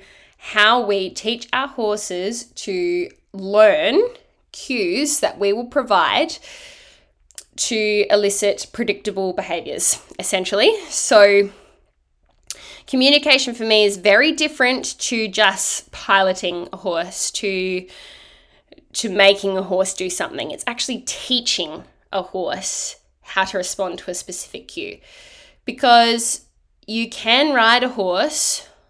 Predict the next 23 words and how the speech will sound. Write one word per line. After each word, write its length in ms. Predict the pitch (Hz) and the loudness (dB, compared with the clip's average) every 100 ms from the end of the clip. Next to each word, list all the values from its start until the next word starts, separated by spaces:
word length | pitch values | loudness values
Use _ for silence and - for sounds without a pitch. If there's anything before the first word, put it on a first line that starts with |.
| _ _ _ 202 | _ _ _ 0
or 760 | 190 190 190 190 190 190 - | 2 2 0 0 2 2 2
work 300 | 190 202 214 | 0 4 4
with 120 | 226 254 | 2 -4
a 40 | |
horse 320 | 233 208 214 | -2 -2 -2
on 60 | 202 | -2
the 60 | |
ground 380 | 190 202 196 190 | 0 0 2 0
in 100 | 190 | -2
a 60 | 190 | 0
way 300 | 196 190 185 | 2 2 0
where 180 | 190 185 | 0 0
you're 260 | 185 180 - _ - | -2 -6 -12 _ -4
basically 760 | 277 330 330 330 302 294 285 | 0 0 -2 -6 -2 0 0
just 260 | 262 262 - | 0 -2 -2
kind 280 | - 233 226 | -2 0 2
of 180 | 220 202 | 0 -2
sh-, 240 | - - _ _ - - - - | -8 -10 _ _ -20 -20 -20 -6
like, 160 | 214 - | -4 -2
making 640 | 202 202 208 220 226 220 | 0 4 2 2 -4 -2
them 240 | 208 202 196 | 0 -2 -4
do 200 | 185 208 | -2 2
it, 400 | 415 - - | 2 0 -4